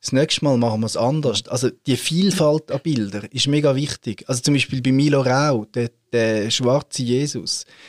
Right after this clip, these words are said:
da braucht man viel mehr. In all diesen Jesus-Filmen ist Jesus viel zu weiss. Und, ähm, man muss jetzt nicht all die Filme absetzen,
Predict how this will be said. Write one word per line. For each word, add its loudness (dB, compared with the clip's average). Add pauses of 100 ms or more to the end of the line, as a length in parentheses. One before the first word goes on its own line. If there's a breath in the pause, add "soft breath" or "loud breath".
(140 loud breath)
da -6
braucht 2
man 2
viel -2
mehr. 0 (140)
In 2
all 4
diesen 2
Jesus-Filmen 0
ist -4
Jesus 0
viel -6
zu -8
weiss. -8 (320 loud breath)
Und, 0 (520 soft breath)
ähm, 2 (640)
man 4
muss 4
jetzt -4
nicht 2
all 4
die 2
Filme 2
absetzen, -4